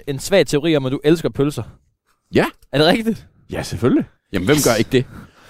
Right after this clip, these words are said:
Speaker 2: Altså, det skulle jeg til at sige, altså.
Speaker 1: Så nu
Speaker 2: Hvem
Speaker 1: skal du
Speaker 2: kan
Speaker 1: se her.
Speaker 2: ikke lide pølser?
Speaker 1: Jeg har taget med som sådan en skrub af med.
Speaker 2: Ja.
Speaker 1: Inden vi går hjem.
Speaker 2: Fedt.
Speaker 1: Klokken er jo snart elleve. Den er jo mange.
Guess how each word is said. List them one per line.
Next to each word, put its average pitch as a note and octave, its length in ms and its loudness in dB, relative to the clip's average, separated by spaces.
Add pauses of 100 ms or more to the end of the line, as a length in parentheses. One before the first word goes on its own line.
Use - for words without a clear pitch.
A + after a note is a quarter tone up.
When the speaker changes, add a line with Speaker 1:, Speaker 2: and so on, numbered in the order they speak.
(120)
Speaker 2:
Altså, G2+ 180 -2
det B2+ 80 2
skulle B2 120 2
jeg G#2 60 2
til C3+ 80 4
at A#2+ 60 4
sige, D#3+ 360 0
altså. F#2+ 240 0 (840)
Speaker 1:
Så - 120 -2
nu E3+ 40 4
Speaker 2:
Hvem G3 80 4
Speaker 1:
skal F#3+ 120 2
du - 40 4
Speaker 2:
kan G3+ 100 4
Speaker 1:
se F#3+ 60 6
her. F#3+ 100 6
Speaker 2:
ikke D#3 120 2
lide - 60 -8
pølser? - 260 0 (760)
Speaker 1:
Jeg D#3+ 100 4
har E3+ 60 4
taget E3+ 180 4
med F3+ 80 6
som E3 200 0
sådan F#3 120 -4
en D#3+ 40 -2
skrub D#3+ 200 -2
af F#3+ 200 4
med. C#3 200 4 (380)
Speaker 2:
Ja. D3+ 160 2 (440)
Speaker 1:
Inden F#3+ 180 2
vi F#3+ 60 0
går D#3 100 4
hjem. F3+ 240 4 (220)
Speaker 2:
Fedt. - 240 -2 (340)
Speaker 1:
Klokken F3+ 260 4
er C#3+ 80 4
jo A#2 500 2
snart D3+ 280 0
elleve. D#3 300 0 (680)
Den A#2 140 -2
er A#2+ 40 0
jo A#2 60 0
mange. C3+ 360 -2